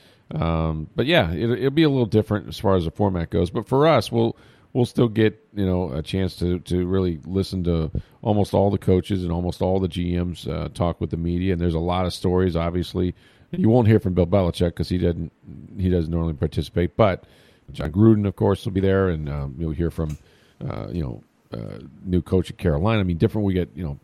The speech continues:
a bunch of scenarios where, uh, Mike McCarthy's with Dallas. I mean, it's weird. You see these guys walking by in different colors than you're used to seeing them.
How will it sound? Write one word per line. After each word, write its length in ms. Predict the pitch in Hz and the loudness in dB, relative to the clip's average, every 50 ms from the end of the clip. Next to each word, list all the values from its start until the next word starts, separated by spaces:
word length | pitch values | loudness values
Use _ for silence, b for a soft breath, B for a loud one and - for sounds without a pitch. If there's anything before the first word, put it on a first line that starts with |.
| _ - | _ -8
a 100 | - 87 | -8 -6
bunch 320 | 73 - 101 107 104 - 101 | -2 0 0 0 2 2 0
of 200 | 92 85 82 - | 0 0 -2 -6
scenarios 720 | - - 90 92 92 95 95 95 92 92 90 85 - - | -6 -4 -2 0 0 2 2 4 4 2 2 0 -2 -4
where, 300 | - 85 85 82 82 - b b b b b b b b b - - | -4 -2 -2 -2 -4 -6 b b b b b b b b b -14 -10
uh, 260 | - 76 76 76 71 | -8 -6 -6 -6 -6
Mike 280 | 65 76 87 87 87 - | -6 -4 -4 -4 -2 -4
McCarthy's 500 | - - - - 101 85 - 92 90 78 | -6 -6 0 2 2 2 2 0 0 0
with 160 | 80 80 - | -2 -2 -2
Dallas. 400 | - 90 85 90 90 87 85 - | -2 -2 -2 0 0 -2 -2 -2
I 40 | 85 | -2
mean, 100 | 85 82 | -4 -4
it's 120 | 76 - | -4 -4
weird. 300 | 85 92 104 117 117 101 | -2 0 2 2 2 2
You 80 | 87 85 | 0 -2
see 180 | - - 90 87 | -4 -4 -2 -2
these 140 | 87 85 | -2 -2
guys 300 | 78 - 92 90 87 85 | -2 -2 0 0 0 -2
walking 300 | 76 82 85 85 - 82 | -2 -2 -2 -2 -2 -4
by 220 | 80 87 90 90 87 | -2 -2 -2 -2 -2
in 80 | 85 | -2
different 280 | 80 92 85 85 82 - | -2 -4 -4 -6 -8 -4
colors 360 | - 98 98 95 92 85 76 | -2 0 0 0 0 -2 -2
than 120 | 78 78 78 | -4 -6 -6
you're 100 | 82 80 | -6 -6
used 220 | 80 80 - - | -8 -8 -10 -12
to 80 | - - | -14 -8
seeing 260 | - 120 120 113 95 | -4 -4 -2 -2 -2
them. 160 | 87 82 80 | -4 -4 -6